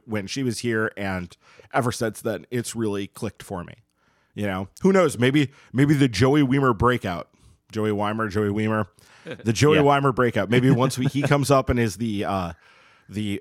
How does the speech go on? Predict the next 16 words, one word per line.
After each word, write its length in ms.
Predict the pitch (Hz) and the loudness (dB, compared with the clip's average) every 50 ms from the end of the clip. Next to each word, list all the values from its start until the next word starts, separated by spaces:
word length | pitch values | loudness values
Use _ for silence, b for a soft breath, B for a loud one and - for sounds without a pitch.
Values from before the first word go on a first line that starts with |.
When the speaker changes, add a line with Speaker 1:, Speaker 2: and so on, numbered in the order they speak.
| _ - | _ -2
Speaker 1:
M 160 | - 135 147 | 0 0 0
V 160 | 139 127 139 131 | 0 0 -2 -2
P 180 | - 131 135 | -2 -2 0
we 160 | 131 117 120 | 2 2 2
all 220 | 92 92 113 123 127 | 4 4 4 4 4
know 220 | 123 123 127 131 | 4 4 4 4
he's 220 | 120 120 135 123 107 | 4 2 0 -2 0
going 240 | 120 123 120 113 98 | -2 -2 -2 -2 -4
to 60 | 98 | -4
be, 300 | 87 98 98 98 95 90 - _ - - | -4 -4 -4 -4 -6 -8 -12 _ -20 -18
that, 440 | 104 92 98 101 98 95 - - | -10 -6 -4 -4 -4 -4 -4 -4
uh, 160 | 113 101 98 98 | -4 -4 -4 -6
he'll, 400 | 95 - - 120 117 117 113 _ - | -6 -4 -4 -2 -2 -2 -4 _ -8
he'll 260 | 92 113 110 101 101 98 _ | -6 -6 -4 -4 -6 -8 _
credit 300 | - - 113 110 104 - | -10 -6 -4 -4 -4 -4
her 380 | - 104 104 98 101 95 90 _ | -4 -4 -2 -2 -2 -4 -4 _